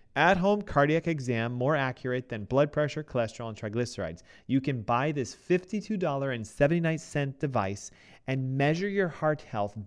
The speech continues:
better than what your doctors can do, and it's an at-home test. And I've given you, there was the tease,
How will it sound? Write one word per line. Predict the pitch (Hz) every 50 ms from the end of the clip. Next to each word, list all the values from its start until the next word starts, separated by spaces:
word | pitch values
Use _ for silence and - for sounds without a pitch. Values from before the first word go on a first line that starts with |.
| - - _
better | - - 247 262 262 269 226 - - - - - - - - - - - - - - - - _ _
than | 135 131
what | 135 135 120
your | 131 123
doctors | 113 131 123 123 - 139 127
can | - - 123
do, | 104 113 117 101
and | 107 110
it's | 110 - -
an | 107 -
at-home | - 120 123 120 123 120 117
test. | 110 - - 107 104 - - -
And | 131 127
I've | 127 131 127 120 120 -
given | - 170 185 196 233 226 202
you, | 165 135 120 117 117 123 135 151 170 175 - - - - - - - - - - - - - - _
there | - 120
was | 123 131 127
the | 131
tease, | 120 - - 117 110 107 -